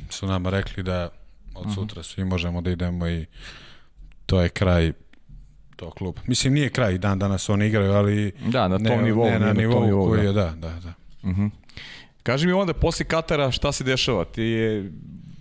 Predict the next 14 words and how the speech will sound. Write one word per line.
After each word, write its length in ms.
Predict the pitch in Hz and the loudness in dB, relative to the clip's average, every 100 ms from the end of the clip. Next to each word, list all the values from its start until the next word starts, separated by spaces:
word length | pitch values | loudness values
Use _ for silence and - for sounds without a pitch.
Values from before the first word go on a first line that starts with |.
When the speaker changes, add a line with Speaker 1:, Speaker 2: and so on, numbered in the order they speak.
| - - - - | -20 -20 -20 -8
Speaker 2:
imaš 280 | 123 127 117 | -2 -2 -2
taj, 160 | - | -2
taj 200 | 120 135 | -2 0
neki 260 | 131 131 - | 0 -2 -4
period 480 | - 139 131 117 107 | 0 2 2 0 2
i 280 | 113 113 113 | 2 2 2
Beograd, 460 | 110 135 131 117 | 2 2 2 0
Jadran, 300 | 107 127 123 | 2 0 0
Herceg 360 | 113 131 120 117 | 0 -2 -2 -2
Novi, 360 | 120 131 127 104 | 0 2 2 0
povratak 520 | 117 120 117 117 - | 0 0 0 -4 0
u 60 | |
Novi, 320 | 120 127 120 113 | 2 2 2 2
gde, 340 | 120 117 113 | 2 4 2